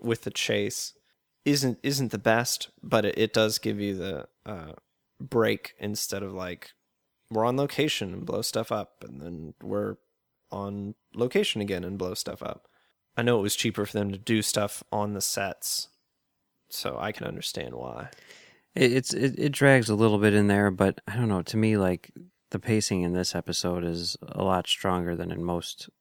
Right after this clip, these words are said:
Speaker 2: episodes of the original series. So I can forgive it.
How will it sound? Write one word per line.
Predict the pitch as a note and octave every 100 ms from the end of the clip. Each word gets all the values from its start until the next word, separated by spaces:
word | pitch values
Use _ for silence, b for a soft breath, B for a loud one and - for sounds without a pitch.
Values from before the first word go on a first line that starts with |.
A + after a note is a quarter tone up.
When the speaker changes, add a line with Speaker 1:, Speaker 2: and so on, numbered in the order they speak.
| _
Speaker 2:
episodes | - - F2 - -
of | -
the | -
original | - - - -
series. | - - F2+ F2+ - _ b b b b b b _ -
So | -
I | A#2
can | G#2+
forgive | - - E2
it. | E2